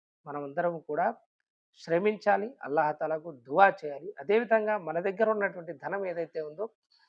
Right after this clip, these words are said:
యాచించిన వారికి, కష్టాల్లో ఇచ్చినటువంటి వారికి ఇచ్-, ఇవ్వడంలో ఎటువంటి తప్పు లేదు. అయితే మనం ఇతరులను అడక్కోకుండా ఉండడాన్ని జాగ్రత్త పడాలి. అల్లాహ్ తఆలా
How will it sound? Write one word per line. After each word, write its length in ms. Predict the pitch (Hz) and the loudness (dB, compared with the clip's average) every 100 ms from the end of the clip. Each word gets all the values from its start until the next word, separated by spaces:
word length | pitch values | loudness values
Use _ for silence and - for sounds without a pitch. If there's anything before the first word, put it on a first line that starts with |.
| _ _ 143 | _ _ 8
యాచించిన 580 | 160 180 220 208 214 | 10 10 4 -2 2
వారికి, 380 | 208 190 185 196 | 2 2 0 -6
కష్టాల్లో 520 | 180 156 - 175 180 185 | -12 -16 -2 0 0 -2
ఇచ్చినటువంటి 500 | 170 180 156 160 147 | -6 -12 -10 -10 -6
వారికి 400 | 147 147 143 202 - _ _ _ _ _ | -4 -4 -8 -12 -12 _ _ _ _ _
ఇచ్-, 220 | 160 - - | -18 -12 -2
ఇవ్వడంలో 420 | 165 175 202 202 | 4 4 4 2
ఎటువంటి 380 | 175 165 202 226 | 2 0 -2 -2
తప్పు 380 | - 165 - 220 | 0 0 2 0
లేదు. 260 | 208 208 247 _ _ _ _ _ - | 0 -2 -8 _ _ _ _ _ -8
అయితే 380 | 165 175 269 330 - | -4 0 0 -2 -10
మనం 380 | - - 277 285 | 0 4 4 2
ఇతరులను 480 | 185 220 220 214 | 6 6 6 2
అడక్కోకుండా 600 | 175 175 - 180 175 170 | 2 0 -2 -10 -6 -6
ఉండడాన్ని 480 | 165 156 151 147 190 285 _ _ 120 | -6 -6 -10 -8 -12 -12 _ _ _
జాగ్రత్త 400 | 135 139 127 - | -2 -2 -4 -14
పడాలి. 360 | 127 107 90 110 _ _ _ _ _ | -18 -18 -18 -20 _ _ _ _ _
అల్లాహ్ 280 | 139 165 160 | 4 6 6
తఆలా 300 | 165 165 | 2 -2